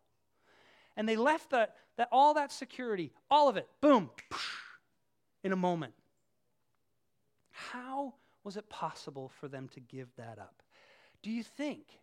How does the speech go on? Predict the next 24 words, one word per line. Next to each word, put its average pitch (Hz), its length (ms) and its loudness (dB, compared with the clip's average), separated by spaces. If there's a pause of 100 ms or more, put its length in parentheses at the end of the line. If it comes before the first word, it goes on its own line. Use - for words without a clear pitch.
do 180 100 -12
you 214 120 -8
think 349 380 -6 (100)
Peter 240 560 -4 (840)
gave 220 440 -4
all 226 300 -2
that 214 240 -8
up 165 260 -8
because 156 360 -12
Jesus 165 500 -12
gave 151 320 -12
him 143 180 -12 (200)
fish? - 460 -16 (2750)
That's - 180 -20
not 131 240 -12
it. 131 300 -16 (2000)
It's - 160 -16
not 233 180 -8
'cause 208 220 -12
P-, - 180 -20
Jesus 170 440 -16
gave - 280 -16
Peter 139 300 -12
fish. - 580 -12